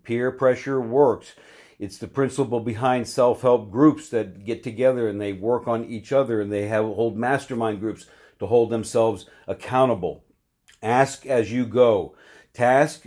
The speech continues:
that, uh, tackle tasks as soon as they come up. Get it done right now. Rephrase your internal dialogue. The phrases need to, have to, for example,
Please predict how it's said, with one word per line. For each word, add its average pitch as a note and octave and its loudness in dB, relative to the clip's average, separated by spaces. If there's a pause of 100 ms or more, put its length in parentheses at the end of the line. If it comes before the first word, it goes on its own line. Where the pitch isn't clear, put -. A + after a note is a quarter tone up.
(120)
that, - -6
uh, A2 -6 (200)
tackle C#3 0
tasks B2+ 2
as A2 -8
soon C3 -4
as A2+ -6
they A2 0
come A2+ -6
up. B2 -4 (540)
Get A#2+ 0
it G2 -2
done B2+ 2
right G#2+ 0
now. A2 -2 (360)
Rephrase D3+ 2
your C#3 -2
internal C3 0
dialogue. G#2+ 4
The F#2 -14
phrases B2 -6
need A#2 -6
to, A#2+ -4
have A2+ 0
to, A#2 -4
for A2 -6
example, A#2 -4